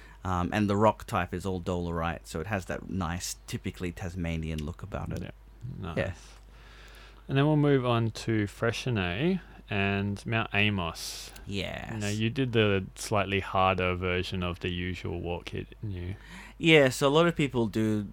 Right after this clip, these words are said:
Speaker 1: you know, the loop to Freixenet Beach, um, but we were persuaded to take the harder route, which is to go up Mount Amos.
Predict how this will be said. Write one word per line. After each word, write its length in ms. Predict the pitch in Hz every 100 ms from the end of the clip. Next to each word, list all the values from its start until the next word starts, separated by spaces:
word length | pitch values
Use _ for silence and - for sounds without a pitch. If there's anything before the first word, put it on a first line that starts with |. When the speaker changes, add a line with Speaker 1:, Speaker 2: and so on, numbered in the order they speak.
| -
Speaker 1:
you 100 | 113
know, 80 | 95
the 80 | 98
loop 300 | 95 101 -
to 100 | 110
Freixenet 600 | - 95 - 95 90 87
Beach, 500 | 92 90 - - - -
um, 260 | 98 87
but 100 | 90
we 180 | 104 113
were 520 | 98 95 92 90 90
persuaded 540 | 104 113 113 107 104 95
to 80 | 107
take 240 | - 107
the 80 | 107
harder 420 | 92 101 101 113
route, 260 | 120 175 -
which 180 | 107 104
is 100 | -
to 60 |
go 180 | 98 104 -
up 220 | 117 -
Mount 240 | 110 101
Amos. 560 | 107 117 190 294 -